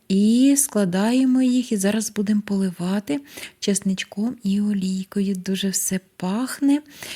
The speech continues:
і зараз будемо смакувати. Вони вийшли такі гарненькі, е, дуже запашні, і зараз я вас запрошую на сичики. Обов'язково приготуйте і скажіть, як вам такий рецепт.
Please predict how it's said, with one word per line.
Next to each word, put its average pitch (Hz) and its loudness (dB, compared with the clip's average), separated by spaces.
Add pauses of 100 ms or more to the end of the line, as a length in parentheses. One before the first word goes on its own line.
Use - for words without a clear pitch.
(140)
і 196 0
зараз 202 0
будемо 202 -2
смакувати. 190 0 (540)
Вони 196 6
вийшли 190 2
такі 196 2
гарненькі, 185 2 (520)
е, 185 4
дуже 185 2
запашні, 190 4 (100)
і 262 6 (160)
зараз 220 0
я 196 2
вас 220 0
запрошую 214 0 (140)
на 208 -2
сичики. 202 -2 (280)
Обов'язково 190 2
приготуйте 196 0
і 190 -4
скажіть, 196 0
як 190 0
вам 185 2
такий 190 -2
рецепт. 190 0